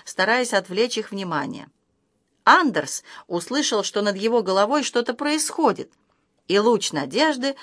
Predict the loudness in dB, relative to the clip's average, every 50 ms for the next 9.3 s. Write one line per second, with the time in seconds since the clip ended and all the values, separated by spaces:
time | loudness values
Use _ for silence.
0 | -20 -12 -2 2 2 2 2 2 -4 -4 -4 0 0 0 0 0 0 -2 -2 -2
1 | -2 -2 -2 -2 -2 -2 -2 -2 -2 -2 -4 -6 -6 -6 -8 -8 -8 -10 -10 -10
2 | -10 -10 -12 -16 _ _ _ _ _ _ _ _ _ _ -8 -6 -6 -4 -2 -2
3 | -2 2 6 4 4 4 4 2 6 8 8 8 8 6 6 4 2 2 0 -2
4 | -2 -4 -2 -2 -2 0 0 0 0 0 0 0 -2 -2 -4 -6 -8 -12 -18 _
5 | _ _ _ _ _ _ _ _ _ _ _ -10 -2 4 6 6 8 8 6 4
6 | 4 4 2 2 0 -2 -4 -2 -2 -2 -2 0 0 0 0 0 0 2 2 0
7 | 0 2 4 6 6 6 6 2 -2 -6 -6 -6 _ -14 -20 -20 -18 -12 -6 2
8 | 2 4 6 6 4 2 2 0 0 2 2 0 -2 -6 -6 -6 -8 -6 -6 -6
9 | -6 -6 -6 -8 _ _